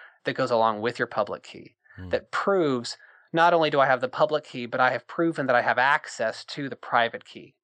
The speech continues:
Speaker 1: which guarantees that I am who I say I am.
Speaker 2: But you still,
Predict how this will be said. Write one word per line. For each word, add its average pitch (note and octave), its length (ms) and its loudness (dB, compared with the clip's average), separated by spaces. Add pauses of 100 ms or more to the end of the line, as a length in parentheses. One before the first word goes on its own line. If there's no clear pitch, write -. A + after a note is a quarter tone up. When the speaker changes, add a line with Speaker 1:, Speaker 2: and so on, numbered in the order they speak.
Speaker 1:
which - 200 -8
guarantees D3 420 0
that B2+ 80 0
I B2+ 100 6
am A#2 160 -2
who B2 140 -10
I G2+ 120 -2
say A2+ 260 -8
I F#2 100 -4
am. - 300 -14 (400)
Speaker 2:
But A2+ 100 -6
you A2+ 60 -2
still, C3+ 440 2